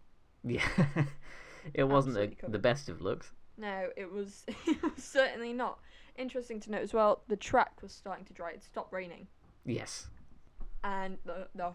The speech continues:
Speaker 2: Hungaroring is a very fast drying track.
Speaker 1: Mm-hmm.
Speaker 2: So, we have a standing start. Everyone's coming around the formation lap. And then everyone except Lewis Hamilton goes into the pits.
Speaker 1: It was,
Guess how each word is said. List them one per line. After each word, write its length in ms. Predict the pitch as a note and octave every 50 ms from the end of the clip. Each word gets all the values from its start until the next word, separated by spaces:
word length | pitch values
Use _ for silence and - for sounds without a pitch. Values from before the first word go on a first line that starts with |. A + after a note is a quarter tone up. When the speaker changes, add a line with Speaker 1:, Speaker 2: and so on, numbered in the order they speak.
| - A3
Speaker 2:
Hungaroring 840 | G#3+ A3 A#3 A3+ A#3 A3 A3 G#3+ G#3 F#3+ F#3 F3+ E3+ F3 E3+ E3+ -
is 200 | - - F3 -
a 40 | G3 F3+ -
very 280 | - F#3 F#3 - - F3+ F3+ - -
fast 340 | - - F#3 - - - -
drying 460 | - G3 G3 - - - - - G#3 -
track. 480 | - - - - - - - - - - - _ _ _ _ _ _ -
Speaker 1:
Mm-hmm. 380 | A2+ G#2+ G#2 G#2+ B2+ A#2 B2+ C#3+ C#3+ - - - - - - - - - - -
Speaker 2:
So, 400 | - - A#3+ G#3+ G3 F#3 F3+ F#3 G3 - - - - - -
we 80 | G#3+
have 100 | G#3 G3+
a 40 | G#3
standing 460 | - - - B3 B3 A#3+ A3+ A3 A3 G#3+
start. 480 | - - - A3+ G3+ G3 G3 - - - - - -
Everyone's 460 | - A#3+ A#3+ A#3 A#3 A#3 A3+ A3 G#3
coming 300 | - - B3 G#3+ A3 G#3+
around 160 | G#3+ G#3 G3+
the 60 | G3+ G3+
formation 600 | - G#3 G3+ G3+ G#3+ G#3 G#3 G3+ - G#3+ F#3+ F#3
lap. 200 | F#3 - - - _ _ _ _ - - _ -
And 140 | - G#3 G3
then 220 | G#3 G#3+ G#3+ G#3 - - -
everyone 680 | A#3+ C#4 D4+ D4 D4+ D#4 D4+ D4+ C#4 C#4 C#4 C#4 C#4
except 560 | - A#3 A3 - - - - C4 A#3+ A#3 -
Lewis 320 | B3+ B3+ A#3+ A#3 A#3 A#3 -
Hamilton 540 | - G#3+ G#3 G3+ G3+ G3+ - - F#3+ G3 F#3+
goes 260 | - G3 G3 F#3+ G3
into 260 | F#3+ F#3+ F#3+ - G3
the 60 | F#3+
pits. 440 | - - - - - - - - - - - - - E3+
Speaker 1:
It 80 | D#3+
was, 220 | C#3 C#3 C#3 A#2+